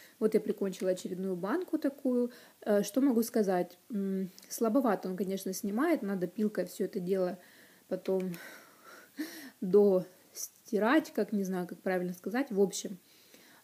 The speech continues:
а, он, может, он как-то бережет ногти, но я бы не сказала. То есть они все равно сухие, ломкие после этого. Поэтому, наверное, буду пробовать другие ремуверы.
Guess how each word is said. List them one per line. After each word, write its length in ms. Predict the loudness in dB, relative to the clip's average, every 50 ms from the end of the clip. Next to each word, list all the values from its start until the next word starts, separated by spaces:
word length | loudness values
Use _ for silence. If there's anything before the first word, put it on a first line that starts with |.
| _ _
а, 420 | -6 -4 -2 -2 -2 -2 -4 -6 -2 0
он, 600 | 0 2 2 2 2 2 0 0 -2 -4 -8 -8
может, 360 | -2 0 2 2 2 0 -4 -4
он 160 | -6 -6 -4
как-то 300 | -4 -6 -4 -2 -2 -2
бережет 400 | 0 0 0 2 2 0 0 0
ногти, 400 | 0 -2 -2 -4 -6 -10 -8 -6
но 300 | -6 -4 -4 -2 -2 0
я 140 | 0 0 2
бы 120 | 2 0
не 100 | 0 -2
сказала. 440 | -4 -4 -4 -4 -2 -2 -2 -4 -4
То 140 | -4 -4 -6
есть 120 | -4 -4
они 140 | -6 -6 -6
все 140 | -6 -6 -6
равно 200 | -4 -4 -4 -6
сухие, 480 | -6 -6 -8 -6 -4 -4 -2 -2 0 0
ломкие 440 | 0 0 0 0 -2 -4 -6 -8
после 400 | -6 -6 -8 -8 -6 -6 -6 -6
этого. 300 | -6 -6 -8 -10 -10 -10 -12 -16 -20 -20 -20 -20 -20 _
Поэтому, 580 | -6 -6 -6 -4 -4 -4 -4 -4 -4 -6 -8 -8 -12 _ _ _ _ _ _ -8
наверное, 380 | -6 0 2 2 4 4 2 2
буду 220 | 4 2 2 2
пробовать 380 | 2 0 0 0 0 -2 0 0
другие 360 | 0 0 0 -2 -4 -4 -4
ремуверы. 400 | -4 -6 -6 -8 -8 -6 -6